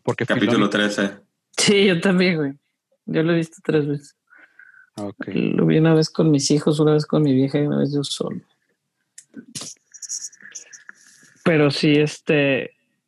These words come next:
Speaker 1: Sí, e-, excelente servicio, cinco estrellas, definitivamente.
Speaker 3: Sí, yo creo que sí
Speaker 2: En
Speaker 3: es
Speaker 2: varios
Speaker 3: el
Speaker 2: lados le
Speaker 3: mejor, ¿no?
Speaker 2: pusieron ma-, Masterpiece, este, varios,
Speaker 1: Sí.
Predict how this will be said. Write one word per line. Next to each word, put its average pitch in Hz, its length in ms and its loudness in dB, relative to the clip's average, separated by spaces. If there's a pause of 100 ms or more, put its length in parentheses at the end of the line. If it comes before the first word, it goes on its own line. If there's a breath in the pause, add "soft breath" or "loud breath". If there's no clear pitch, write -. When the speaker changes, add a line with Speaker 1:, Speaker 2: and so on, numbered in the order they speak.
(220)
Speaker 1:
Sí, - 200 -6
e-, 123 160 0
excelente 120 540 -4
servicio, 113 300 -4
cinco 120 220 -10
estrellas, 101 500 -10
definitivamente. 101 640 -16
Speaker 3:
Sí, 190 380 0
yo 175 160 -2
creo 190 180 -4
que 185 180 -6
sí 180 200 -6
Speaker 2:
En 175 120 2
Speaker 3:
es 226 40 6
Speaker 2:
varios - 240 2
Speaker 3:
el 139 60 0
Speaker 2:
lados 143 180 2
le 135 60 0
Speaker 3:
mejor, 113 80 -6
¿no? 104 40 -4
Speaker 2:
pusieron 123 320 -4
ma-, - 160 -10
Masterpiece, 113 1040 -4
este, 90 340 -8
varios, 98 500 0
Speaker 1:
Sí. 110 140 -2